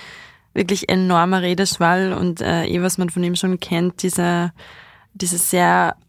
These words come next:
ausufernde, ausschweifende Problemabriss, den er immer gibt. Also es ist, ähm,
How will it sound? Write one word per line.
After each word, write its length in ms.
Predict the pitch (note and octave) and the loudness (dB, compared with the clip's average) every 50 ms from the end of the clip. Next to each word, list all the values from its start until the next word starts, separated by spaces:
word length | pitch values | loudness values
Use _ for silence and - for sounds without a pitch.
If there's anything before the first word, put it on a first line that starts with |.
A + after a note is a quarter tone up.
| - - | -12 -4
ausufernde, 1080 | - - F3 F3+ F#3+ F#3+ - - - - G3+ G3 F#3 F#3 F#3+ F#3 F3+ E3+ F3 F3 E3+ - | 0 2 2 2 2 0 -2 -4 -2 -2 -2 -2 0 0 0 0 2 0 0 0 0 2
ausschweifende 1200 | - D#3+ E3+ F3+ - - - - D#3+ D#3+ E3 F3+ - - F#3+ F#3 F3+ E3+ F3 F3 F3 F3 F3 F3 E3+ | 2 0 0 0 -2 -4 -2 0 2 2 2 0 -2 -2 -2 0 0 0 0 0 0 0 0 -2 -4
Problemabriss, 920 | - - F#3+ E3+ - E3 E3+ F3 F#3+ - - - - - F#3+ F#3+ F#3 - - | -4 -6 -6 -4 -2 -2 0 0 2 0 0 -2 -2 -2 -2 -2 -2 -4 -6
den 160 | - F3 F3 | -4 -4 -2
er 80 | F3+ | -2
immer 240 | E3+ F3+ F#3 F#3 F#3+ | -2 -2 -2 -2 -2
gibt. 340 | F3+ - G#3 G#3 - - - | -2 -2 -4 -4 -4 -6 -6
Also 160 | E3+ D#3+ D#3+ | -6 -4 -4
es 160 | E3+ E3 D#3 | -4 -4 -4
ist, 300 | E3+ E3 - - - - - | -4 -4 -4 -4 -4 -4 -4
ähm, 480 | - F3 E3+ E3 E3+ E3+ E3+ E3+ E3+ | -2 -2 -2 -2 -2 -2 -2 -4 -4